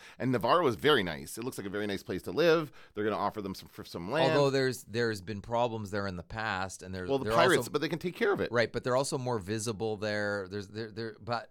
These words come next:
Speaker 2: but, you know, as a, as a, an interim on the way back to Mandalore, then yeah, that's ex-, that's, that's a good move.
Speaker 1: I think so. I mean,
Speaker 2: But
Speaker 1: yeah, if they need somewhere to stay.
Speaker 2: We do find out, though, that Navarro is not under the protection of the New Republic,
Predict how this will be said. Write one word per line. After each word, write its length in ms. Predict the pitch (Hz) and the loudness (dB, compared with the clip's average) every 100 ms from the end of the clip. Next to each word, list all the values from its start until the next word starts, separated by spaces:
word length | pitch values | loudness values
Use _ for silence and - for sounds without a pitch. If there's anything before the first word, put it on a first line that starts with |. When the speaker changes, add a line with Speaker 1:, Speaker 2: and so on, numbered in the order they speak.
| 113 | -8
Speaker 2:
but, 480 | - 175 113 92 - _ _ _ _ | -2 0 2 0 -4 _ _ _ _
you 120 | - 113 | -6 -4
know, 160 | 101 | -4
as 240 | 101 110 104 | -2 -4 0
a, 520 | 107 98 95 95 98 - | -2 -2 -2 -4 -6 -6
as 220 | 101 98 | -6 -2
a, 380 | 95 90 85 80 - - | 0 0 -2 -6 -8 -8
an 160 | 98 | -8
interim 800 | 101 120 143 - 139 131 127 123 | -6 -6 -6 -4 -2 -2 -4 -6
on 220 | 113 107 104 | -8 -6 -6
the 60 | 101 | -2
way 180 | 107 | -2
back 360 | 104 98 104 - | -2 -2 -4 -6
to 80 | 98 | -8
Mandalore, 720 | 92 131 175 101 92 87 85 - _ _ _ - | -4 -2 -4 -4 -4 -4 -6 -10 _ _ _ -10
then 140 | 101 | -8
yeah, 340 | 101 120 110 85 | -4 -2 0 -2
that's 200 | 95 101 | -6 -8
ex-, 140 | 80 87 | -12 -6
that's, 340 | 98 - - - | -6 -6 -14 -10
that's 180 | 98 - | -8 -6
a 60 | |
good 180 | 87 98 | -6 -6
move. 340 | 90 98 76 - _ _ _ _ - | -6 -8 -8 -14 _ _ _ _ -2
Speaker 1:
I 120 | 156 | 2
think 180 | 156 104 | 2 0
so. 220 | - 87 | 0 2
I 60 | 95 | 4
mean, 120 | 113 | 4
Speaker 2:
But 100 | 123 | 4
Speaker 1:
yeah, 140 | 139 107 | 6 6
if 80 | |
they 80 | 98 | 4
need 140 | 139 135 | 0 0
somewhere 160 | 135 | 0
to 60 | 113 | -2
stay. 420 | - 104 82 87 | 0 0 0 -4
Speaker 2:
We 140 | 113 117 | -8 -6
do 220 | 113 170 | -4 -4
find 340 | 151 131 113 | -2 -2 0
out, 160 | 123 131 | 0 0
though, 100 | 104 | -2
that 120 | 95 | -4
Navarro 380 | 95 92 107 101 | -6 -2 0 0
is 120 | 95 | -2
not 280 | 87 101 101 | -4 -4 -2
under 180 | 95 92 | -4 -6
the 80 | 85 | -8
protection 500 | 90 80 90 - 85 | -10 -8 -8 -8 -12
of 80 | 80 | -12
the 60 | 80 | -12
New 180 | 82 | -12
Republic, 540 | 80 73 87 80 65 | -12 -10 -10 -10 -12